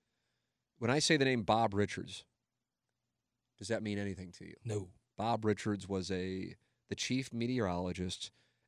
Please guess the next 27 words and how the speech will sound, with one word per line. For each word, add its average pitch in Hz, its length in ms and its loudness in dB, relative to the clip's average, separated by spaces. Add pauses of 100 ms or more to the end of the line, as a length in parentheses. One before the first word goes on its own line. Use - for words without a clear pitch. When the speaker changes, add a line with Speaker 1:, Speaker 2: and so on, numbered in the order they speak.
Speaker 1:
at 90 520 -2 (320)
K 110 180 2
S 104 160 2
D 98 160 -4
K, 92 400 -6 (160)
and 90 140 -8
he 113 200 -4
and 117 120 -2
Mike 110 260 -2
Bush, 95 460 -4 (180)
Mike 95 220 -12
Bush 101 180 -6
was - 100 -16
a - 60 -12
sports 123 340 -4
guy, 107 280 -2
Bob, 95 320 -6
and 90 180 -6
you 107 60 -4
know 90 140 -6
him 87 60 -10
as 87 60 -8
a 85 60 -8
news 101 200 -2
anchor 90 280 -8
now. 87 100 -8
Speaker 2:
Yeah. 143 200 4